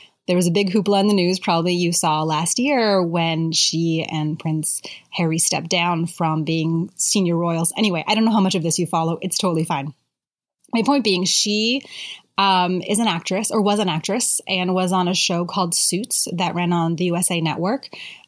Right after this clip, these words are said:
Um, that ran for seven years and was one of their biggest hits, but not everyone knew that 'cause it's, it's a cable network and not everyone watches, watches it.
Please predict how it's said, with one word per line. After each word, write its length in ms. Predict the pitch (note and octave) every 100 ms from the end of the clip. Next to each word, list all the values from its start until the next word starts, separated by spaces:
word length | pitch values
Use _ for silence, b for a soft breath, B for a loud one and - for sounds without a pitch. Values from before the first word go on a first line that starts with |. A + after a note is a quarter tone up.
| -
Um, 760 | F3 F3 E3+ E3+ E3 D#3 D3+ D#3+ - - -
that 260 | F3+ F3
ran 200 | F#3 B3+
for 100 | C#4
seven 260 | A#3 F#3 F3
years 280 | E3+ F#3 E3+
and 100 | E3+
was 140 | D3+
one 100 | F3+
of 60 | F3
their 100 | E3+
biggest 320 | E3+ E3 E3+
hits, 280 | - D#3 -
but 120 | A3+
not 140 | B3
everyone 400 | C#4+ D4 C4+ A3+
knew 140 | D#3+ D3+
that 220 | E3 G#3
'cause 140 | -
it's, 400 | F#3+ F3 - - -
it's 240 | F3+ -
a 140 | F3+
cable 340 | E3 - E3 F3
network 380 | D#3 D#3 G3 G3
and 100 | F3
not 120 | E3
everyone 440 | E3 E3+ E3+ E3+
watches, 520 | D#3+ D#3+ D#3+ D#3 - B B B B -
watches 260 | D#4 C#4+ F#3
it. 160 | E3